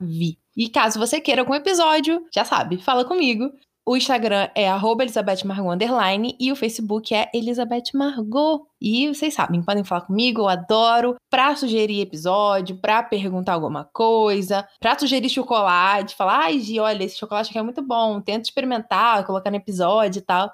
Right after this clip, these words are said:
Eu fico muito feliz, sério, de verdade. Então, assim, sério, muito obrigada por todos vocês que falam e por vocês que me escutam aqui, tá bom? Com isso, vocês também têm o w w w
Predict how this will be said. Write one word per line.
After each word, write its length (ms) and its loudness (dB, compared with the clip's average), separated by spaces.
Eu 120 -2
fico 180 0
muito 240 0
feliz, 320 0
sério, 260 2
de 120 -2
verdade. 440 -2
Então, 200 0
assim, 520 -2
sério, 220 2
muito 240 0
obrigada 460 2
por 160 -8
todos 200 -2
vocês 280 -4
que 120 -10
falam 400 0
e 120 -2
por 160 -4
vocês 260 -2
que 80 -6
me 100 0
escutam 540 -4
aqui, 500 -4
tá 80 -4
bom? 280 0
Com 160 4
isso, 520 -2
vocês 280 -2
também 280 0
têm 200 0
o 40 -2
w 320 2
w 260 0
w 340 -2